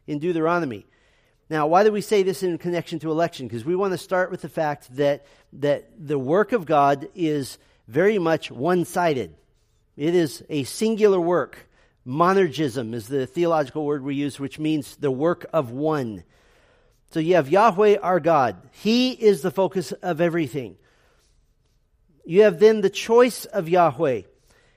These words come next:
And under this, you have some subcategories. You have the choice of Yahweh of Israel. Multiple times, chapter four, chapter seven, chapter ten, chapter fourteen,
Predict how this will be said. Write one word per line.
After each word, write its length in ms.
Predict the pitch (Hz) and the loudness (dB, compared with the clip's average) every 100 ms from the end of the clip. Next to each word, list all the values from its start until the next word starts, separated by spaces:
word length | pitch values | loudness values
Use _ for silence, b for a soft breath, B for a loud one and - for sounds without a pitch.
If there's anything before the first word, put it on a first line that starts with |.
| _ | _
And 100 | 151 | -2
under 240 | 185 208 208 | 0 4 4
this, 240 | 240 - | 2 0
you 100 | 202 | 0
have 100 | 175 | 0
some 180 | - 165 | -2 -4
subcategories. 880 | 202 170 175 170 156 147 135 113 135 | -2 -2 2 2 2 0 -2 -4 -2
You 80 | |
have 120 | 190 165 | -2 -4
the 60 | |
choice 380 | - 208 202 - | -6 -2 -2 -2
of 100 | 151 | -6
Yahweh 560 | 185 190 156 190 180 151 B B B | 0 0 2 0 0 -2 B B B
of 300 | 156 170 147 - | 2 4 2 -2
Israel. 600 | 240 262 208 185 123 87 _ _ _ _ _ _ _ _ _ _ _ - | -2 -2 0 0 0 -4 _ _ _ _ _ _ _ _ _ _ _ -12
Multiple 560 | 151 190 220 220 196 | -2 0 0 0 -4
times, 300 | - 165 127 | -2 -4 -4
chapter 320 | - 196 196 175 | -2 -2 -2 -4
four, 240 | 202 180 | -2 0
chapter 340 | - 190 - | 0 0 0
seven, 320 | 175 208 175 139 | -4 -2 -2 -2
chapter 320 | 185 175 165 | -4 -4 -8
ten, 320 | - 185 147 | -4 -4 -2
chapter 300 | 175 165 170 | -2 -4 -4
fourteen, 580 | - 185 - 208 185 | -4 -4 -4 -2 -2